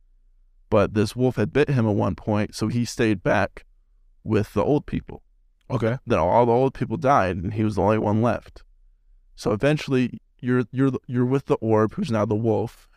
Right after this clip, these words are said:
Speaker 1: and you're with this kid who take, kinda takes care of the wolf. And the kid decides he wants to go follow and find the forest.
Speaker 2: For
Speaker 1: So
Speaker 2: sure.
Speaker 1: he kinda sick. He's just been eating fish for s-, like, he's been on his own for five years now. He, he's kinda sick, so he kinda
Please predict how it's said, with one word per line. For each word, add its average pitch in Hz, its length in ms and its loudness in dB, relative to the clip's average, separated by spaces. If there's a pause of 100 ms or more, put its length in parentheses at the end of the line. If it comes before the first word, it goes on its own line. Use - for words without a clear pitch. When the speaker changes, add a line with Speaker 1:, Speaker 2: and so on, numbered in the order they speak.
Speaker 1:
and 113 100 -4
you're 110 100 0
with 127 180 0
this 123 180 -2
kid 131 280 0
who 123 60 0
take, - 260 -2
kinda 104 200 -2
takes - 260 -8
care 117 120 0
of 113 100 -2
the 110 80 -2
wolf. 110 440 -2 (580)
And 131 80 -4
the 120 40 -2
kid 175 280 2
decides 113 560 2
he 131 120 -2
wants 113 320 0
to 117 80 -6
go 110 440 0 (760)
follow 113 540 4
and 110 120 -2
find 110 260 0
the 98 40 -4
forest. - 640 -2 (500)
Speaker 2:
For - 100 -8
Speaker 1:
So - 80 -2
Speaker 2:
sure. 95 180 0
Speaker 1:
he 117 220 -2
kinda 113 260 0
sick. 143 400 0
He's 117 160 -2
just 107 180 -6
been 190 160 -2
eating 95 200 -2
fish 131 400 0
for - 120 -6
s-, - 180 -8
like, - 260 -2
he's 117 240 -2
been 117 140 2
on 110 200 4
his 104 120 -2
own 113 160 2
for 104 120 -4
five 107 340 2
years 117 300 0
now. - 320 -6 (680)
He, 113 160 -4
he's 123 160 -2
kinda 110 260 2
sick, 131 380 0
so - 140 -2
he 107 60 4
kinda 113 520 0